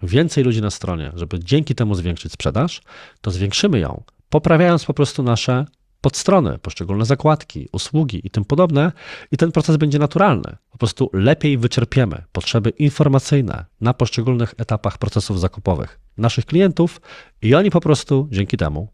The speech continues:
będą kupowali więcej. I być może zajęlibyśmy się tym problemem bądź tym zadaniem osobno, a być może właśnie motywacją, żeby to zrobić,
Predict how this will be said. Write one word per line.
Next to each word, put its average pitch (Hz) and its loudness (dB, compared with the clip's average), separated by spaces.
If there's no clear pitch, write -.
będą 123 2
kupowali 80 0
więcej. 139 2
I 139 6
być 143 2
może 185 4
zajęlibyśmy 143 4
się 127 2
tym 123 -2
problemem 101 2
bądź 98 0
tym 107 -2
zadaniem 92 0
osobno, 85 -6
a 101 -2
być - -4
może 135 2
właśnie 110 -2
motywacją, 117 0
żeby 87 -4
to 90 -6
zrobić, 82 -8